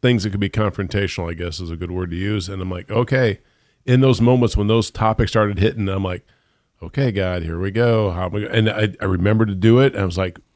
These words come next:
kinda like you in fishing, Robbie, it was one of those things where, like, I wanted to do this with God. And, like,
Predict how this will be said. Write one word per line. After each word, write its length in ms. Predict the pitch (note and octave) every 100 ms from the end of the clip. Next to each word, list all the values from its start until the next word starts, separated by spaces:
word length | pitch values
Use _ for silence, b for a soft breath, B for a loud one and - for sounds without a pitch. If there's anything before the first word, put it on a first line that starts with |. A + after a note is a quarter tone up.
| _
kinda 140 | - A#2+
like 140 | A2
you 140 | A#2 A#2
in 100 | F#2
fishing, 360 | - A2+ C#3+
Robbie, 260 | C3 D3 C#3
it 40 |
was 120 | A2+
one 80 | A2+
of 60 | B2+
those 120 | A#2
things 160 | A#2+ G2+
where, 80 | F#2
like, 80 | -
I 60 | G2
wanted 320 | A#2 B2+ A2+
to 60 | G#2
do 260 | G2 A#2+
this 260 | G#2 F#2 -
with 180 | G2+ -
God. 380 | A2 C#3 D#2+ F#2
And, 180 | G2
like, 200 | G#2+ G#2+